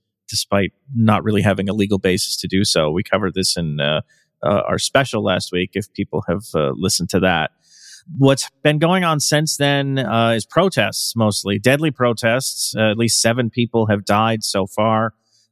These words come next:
uh, presumably, uh, killed by s-, security forces, although I don't think that's been conclusively shown. Protests mostly of Castillo supporters.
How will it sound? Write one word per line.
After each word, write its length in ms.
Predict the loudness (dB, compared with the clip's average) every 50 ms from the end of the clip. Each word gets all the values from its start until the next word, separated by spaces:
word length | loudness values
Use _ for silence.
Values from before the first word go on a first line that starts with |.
| _ -6
uh, 120 | -6 -6
presumably, 1000 | -4 -2 -2 0 2 4 4 6 6 4 4 4 4 4 4 4 4 4 2 0 -2 -8 -8 -4 -2
uh, 160 | 0 0 0 -2
killed 280 | 0 2 2 2 2 2
by 180 | 0 0 0
s-, 180 | 0 -2 -4 -8
security 540 | -8 -4 -2 -2 -2 -2 0 0 2 2 2
forces, 340 | 0 0 0 -2 0 0 0
although 200 | 0 2 2 2
I 60 | 0
don't 160 | 0 -4 -4
think 140 | -6 -6 -4
that's 220 | -4 -4 -4 -2 -2
been 320 | 0 0 0 0 -2 -6 -6 _ _ _ _ _ _
conclusively 640 | -2 -2 -2 2 2 2 2 4 2 2 2 2 2
shown. 460 | 2 2 2 2 2 2 2 0 -2 -4 _ _ -20 -20 -20 -20 -20 _ _ 0
Protests 440 | 2 4 4 4 4 2 0 2 0
mostly 540 | 0 2 2 2 2 2 0 0 2 2 4
of 240 | 2 2 0 -4 -12 _ _ -2
Castillo 540 | 0 2 2 2 0 -2 0 2 2 2
supporters. 880 | 2 0 -2 -2 0 2 2 4 4 4 2 2 0 -2 -4 -6 -8 -8